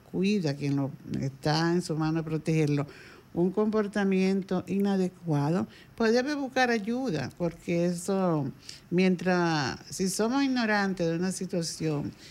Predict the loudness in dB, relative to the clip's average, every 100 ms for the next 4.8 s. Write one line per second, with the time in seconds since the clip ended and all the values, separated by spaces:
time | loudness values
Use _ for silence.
0 | -10 -6 0 0 2 0 0 -2 -4 -2
1 | 0 0 0 -2 -2 0 0 0 -2 -4
2 | -2 -2 0 0 0 0 -4 -10 -20 -18
3 | -4 -2 -2 -2 -2 0 2 2 2 0
4 | 0 0 -2 -2 0 0 0 -4